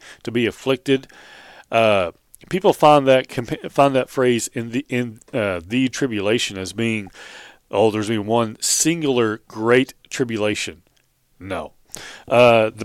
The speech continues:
Bible does not teach that. Uh,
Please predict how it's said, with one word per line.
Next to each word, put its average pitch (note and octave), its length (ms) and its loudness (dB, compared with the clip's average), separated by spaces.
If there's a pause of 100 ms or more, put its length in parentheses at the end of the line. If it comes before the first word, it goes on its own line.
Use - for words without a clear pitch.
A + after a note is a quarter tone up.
Bible D#3+ 320 6
does C3 220 0
not A#2+ 240 -6
teach - 460 -6
that. E2+ 420 -8 (380)
Uh, A2 320 2